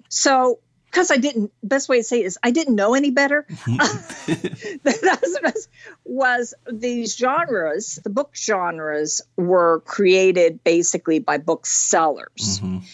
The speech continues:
Speaker 1: Whenever you would walk into a brick and mortar bookstore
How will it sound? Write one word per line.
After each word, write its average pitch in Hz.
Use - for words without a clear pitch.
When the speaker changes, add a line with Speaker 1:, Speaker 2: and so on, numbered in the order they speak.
Speaker 1:
Whenever 214
you 240
would 220
walk 180
into 180
a 147
brick 190
and 247
mortar 190
bookstore 143